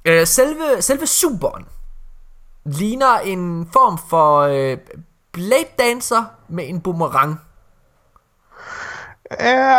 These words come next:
Speaker 2: jeg snakkede med en lige kort inden, at vi startede podcasten op, og vi blev enige om, at det ligner meget mere, øh, øh, øh,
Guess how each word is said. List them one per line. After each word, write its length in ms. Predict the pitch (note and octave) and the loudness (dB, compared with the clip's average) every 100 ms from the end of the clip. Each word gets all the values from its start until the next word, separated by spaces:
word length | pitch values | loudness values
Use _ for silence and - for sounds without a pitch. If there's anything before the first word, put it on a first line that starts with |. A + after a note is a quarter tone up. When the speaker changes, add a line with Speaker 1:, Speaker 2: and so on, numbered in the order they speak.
| A#3+ | 6
Speaker 2:
jeg 120 | G#3 G#3+ | 4 2
snakkede 500 | - A#3+ A#3+ C#4 B3 | 2 4 4 2 2
med 300 | G#3+ G#3+ A#3 | 2 2 0
en 120 | A3 | 0
lige 220 | G3+ A#3+ | 0 0
kort 500 | - - F3 G#3 B3+ | 0 4 6 8 6
inden, 320 | B3+ F#3 A3+ | 2 0 2
at 200 | A3 D#3 | 0 0
vi 100 | G#3 | -2
startede 380 | F#3+ G#3 F#3 C#3+ | 2 4 4 2
podcasten 600 | C#3 C#3+ - F#3+ - D#3 | 0 0 0 -2 -2 0
op, 160 | D#3+ F3+ | 2 4
og 160 | F3 D3+ | 2 0
vi 80 | G3 | 0
blev 160 | A3+ G3 | 0 0
enige 300 | F3+ A3 G3+ | 0 4 4
om, 140 | D3+ - | 4 2
at 140 | E3 | 2
det 100 | F3+ | 2
ligner 340 | D3 E3+ F#3+ F#3 | 2 4 4 4
meget 340 | C#3+ D3 F#3+ | 4 4 4
mere, 320 | E3+ F3 C#3 - - | 4 4 2 -2 2
øh, 320 | D#3 D3+ D3+ D3 - | 6 8 6 2 0
øh, 440 | E3 C#3+ C3+ C3 B2+ - _ _ _ _ _ | 6 8 8 4 2 -4 _ _ _ _ _
øh, 640 | E3+ D3 C3+ C3 C3 C3 | 2 6 8 6 4 2